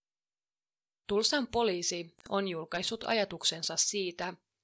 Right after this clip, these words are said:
minkälainen mahdollinen Britannin murhaaja todennäköisesti olisi. Kuitenkin kyseinen profiili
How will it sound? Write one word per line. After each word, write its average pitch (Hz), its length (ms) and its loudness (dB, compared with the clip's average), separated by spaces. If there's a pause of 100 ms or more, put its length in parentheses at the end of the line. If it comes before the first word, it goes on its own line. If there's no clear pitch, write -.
(100)
minkälainen 202 540 2
mahdollinen 185 760 -2 (140)
Britannin 175 440 -6
murhaaja 175 520 -4
todennäköisesti 180 1120 -4
olisi. - 500 -2 (960)
Kuitenkin 180 600 0
kyseinen 175 420 0
profiili 185 680 0